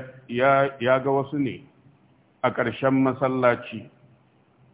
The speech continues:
suka yi sallah. Fa qala lahum, sai manzon Allah yake cewa, Taqaddamu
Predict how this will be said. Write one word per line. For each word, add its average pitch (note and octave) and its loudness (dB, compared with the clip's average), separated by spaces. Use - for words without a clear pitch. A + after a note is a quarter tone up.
suka B2+ -2
yi G#2 -2
sallah. G#2 0
Fa G#2 -2
qala B2 4
lahum, A2+ 0
sai B2+ -6
manzon A2+ -2
Allah A2 2
yake G#2+ -8
cewa, G#2+ 2
Taqaddamu A2 -2